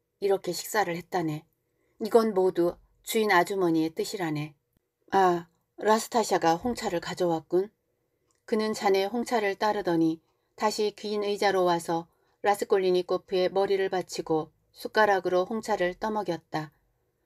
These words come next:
라스콜리니코프는 잠자코 받아 마셨다. 그는 이제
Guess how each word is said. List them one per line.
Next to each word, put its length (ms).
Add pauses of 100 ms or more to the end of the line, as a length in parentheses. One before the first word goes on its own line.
(100)
라스콜리니코프는 1120
잠자코 680
받아 260
마셨다. 600 (600)
그는 400
이제 400